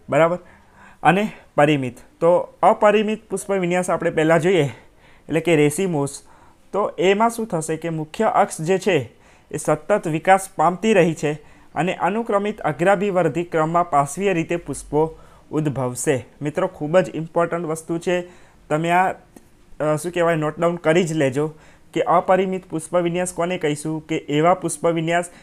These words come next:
કે જે મુખ્ય અક્ષ પર સતત વિકાસ પામશે, એટલે કે આગળ ને આગળ વધતું જ રહેશે એનો અક્ષ, પરંતુ જે પુષ્પો છે એ પણ સાઈડમાં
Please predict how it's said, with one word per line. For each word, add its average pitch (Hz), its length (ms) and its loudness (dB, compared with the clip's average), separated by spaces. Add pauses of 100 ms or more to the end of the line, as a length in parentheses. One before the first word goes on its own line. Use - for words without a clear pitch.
(220)
કે 139 80 -4
જે 160 120 0
મુખ્ય 156 300 -4
અક્ષ 160 280 0
પર 175 300 -2
સતત 185 440 -2
વિકાસ 156 340 0
પામશે, 143 300 -2
એટલે 143 140 -4
કે 151 120 -4
આગળ 135 320 -2
ને 170 120 -2
આગળ 147 260 0
વધતું 139 420 -2
જ 160 80 0
રહેશે 175 280 0
એનો 170 180 0
અક્ષ, 147 260 -2 (420)
પરંતુ 170 360 0
જે 170 120 -2
પુષ્પો 170 400 -8
છે 190 100 -4
એ 139 160 -2
પણ 190 280 -2 (300)
સાઈડમાં 165 720 0